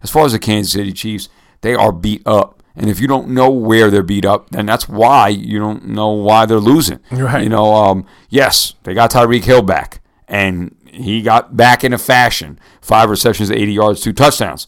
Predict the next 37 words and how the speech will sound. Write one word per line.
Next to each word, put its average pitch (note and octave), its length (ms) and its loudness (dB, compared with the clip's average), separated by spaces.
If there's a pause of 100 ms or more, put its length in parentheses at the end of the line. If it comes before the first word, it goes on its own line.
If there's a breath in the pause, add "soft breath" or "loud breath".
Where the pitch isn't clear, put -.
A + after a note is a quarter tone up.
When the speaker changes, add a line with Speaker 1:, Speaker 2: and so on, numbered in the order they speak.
Speaker 1:
Shady D#3 320 2
looked D3 200 2
okay B2 320 4
on A#2 120 2
the A2+ 80 -2
ground, A2+ 340 2
eight A#2+ 180 -2
for A2 120 -2
forty-four. A2+ 800 0 (240 soft breath)
It's - 100 -16
just, - 300 -4 (340 soft breath)
this F3 220 -2
running B2+ 320 2
back G#2 220 2
core, A2 220 0
man, G#2 240 -2
is F2+ 120 -4
just F2+ 160 -6
weird, F#2+ 360 -2
man. F#2+ 380 -2
They G#2 100 -6
had G#2+ 220 2
Damian A2+ 440 2
Williams, A2 380 0
only A2 280 -2
one G#2+ 240 0
attempt. G2+ 500 -4
They G#2+ 120 -6
got B2 320 2
DeAnthony A#2 600 -4
Thomas B2 520 0 (500)
into G#2+ 200 0
the G2+ 80 2
mix G2+ 300 0
there G#2 180 2
with G2+ 200 -2
one A2 520 2